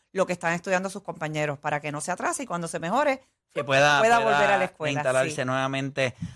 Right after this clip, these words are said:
Speaker 2: a la escuela. Bueno, pues es bien importante que usted haga su donativo a través del siete ocho siete, cuatro cuatro cuatro, cuarenta diez. Siete ocho siete, cuatro cuatro cuatro, cuarenta diez. Sí, te puedes ver ahí. Ya mismo sales ahí ahora.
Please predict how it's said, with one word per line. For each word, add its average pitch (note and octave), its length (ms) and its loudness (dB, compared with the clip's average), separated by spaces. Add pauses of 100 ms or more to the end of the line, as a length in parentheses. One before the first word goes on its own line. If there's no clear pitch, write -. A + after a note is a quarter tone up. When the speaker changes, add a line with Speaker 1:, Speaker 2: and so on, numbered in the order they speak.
(140)
Speaker 2:
a B2+ 120 0
la C3 60 2
escuela. B2 220 2
Bueno, C#3+ 220 2
pues D3 140 4
es D3+ 40 -4
bien F#3 160 2
importante G3 380 0
que F#3 80 -2
usted E3 140 2
haga E3+ 140 4
su F3 140 -4
donativo E3+ 380 2
a F3+ 60 2
través D3+ 220 4
del D#3+ 120 2
siete D#3+ 240 0
ocho D#3 120 -4
siete, E3 340 0
cuatro D3+ 280 2
cuatro C#3+ 300 2
cuatro, D#3 260 4
cuarenta D3 420 2
diez. G#3 360 0 (360)
Siete F#3 440 0
ocho G#3 240 -2
siete, F3+ 400 2
cuatro E3+ 280 2
cuatro E3+ 300 2
cuatro, E3 300 4
cuarenta C#3+ 380 2
diez. D3 140 0
Sí, C3 80 -6
te C3+ 120 -8
puedes A#2+ 200 -2
ver B2 120 0
ahí. B2 260 -6
Ya A2+ 140 -4
mismo D#3 180 -4
sales A#2 240 -2
ahí F2+ 140 -6
ahora. F#2 240 -10